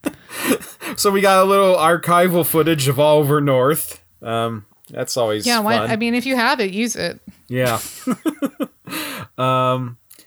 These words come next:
Speaker 1: yeah, so there's just, you know, uh, I don't know what else to really kind of talk about in this segment. There, there's a lot of speculation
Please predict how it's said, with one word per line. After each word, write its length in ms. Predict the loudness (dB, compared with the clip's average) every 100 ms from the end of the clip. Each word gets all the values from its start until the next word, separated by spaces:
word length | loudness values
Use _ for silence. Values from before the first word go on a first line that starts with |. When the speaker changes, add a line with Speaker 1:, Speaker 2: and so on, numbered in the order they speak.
| _
Speaker 1:
yeah, 260 | 0 2 4
so 180 | 2 0
there's 240 | -2 0
just, 360 | 0 0 -2 -4
you 80 | 0
know, 440 | 2 2 0 -4 _ _ _ -12 -10 -10 -14 -18 -10
uh, 40 | -4 -2
I 80 | 0
don't 160 | 2
know 100 | 2
what 140 | 4 4
else 260 | 2 0
to 120 | -2 -2
really 220 | -2 -2
kind 220 | -2 -4
of 40 | -2
talk 260 | -2 -2
about 280 | -2 -2 -2
in 60 | -4
this 160 | -8
segment. 400 | -6 -6 -6 -8
There, 160 | -8 -8
there's 240 | -6 -4
a 60 | -2
lot 160 | -2 -2
of 60 |
speculation 1080 | -2 -4 -2 -2 -2 -2 -4 -4 -4 -8 -12